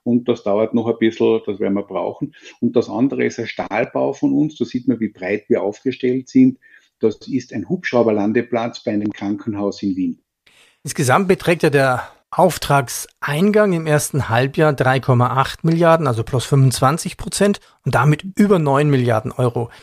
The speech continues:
Speaker 2: Wie viele Jahre bauen Sie eigentlich da dran an so einem Auftragsbestand?
Speaker 1: Na ja, momentan, wenn man von einer Betriebsleistung ausgeht von sechseinhalb bis sechs Komma sieben Milliarden,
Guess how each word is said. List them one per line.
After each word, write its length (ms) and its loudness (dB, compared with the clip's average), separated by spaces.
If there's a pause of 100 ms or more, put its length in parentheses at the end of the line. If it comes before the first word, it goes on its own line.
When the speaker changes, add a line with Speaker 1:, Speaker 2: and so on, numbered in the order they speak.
(120)
Speaker 2:
Wie 180 2
viele 200 0
Jahre 340 2
bauen 300 2
Sie 160 -2
eigentlich 300 -2
da 100 -4
dran 320 -6
an 100 -4
so 120 -8
einem 80 -6
Auftragsbestand? 840 -8 (480)
Speaker 1:
Na 80 2
ja, 100 6
momentan, 580 6
wenn 120 4
man 100 0
von 160 -2
einer 160 0
Betriebsleistung 800 -2
ausgeht 520 -2
von 180 -4
sechseinhalb 1040 -4
bis 220 -6
sechs 260 -4
Komma 240 0
sieben 280 -4
Milliarden, 560 0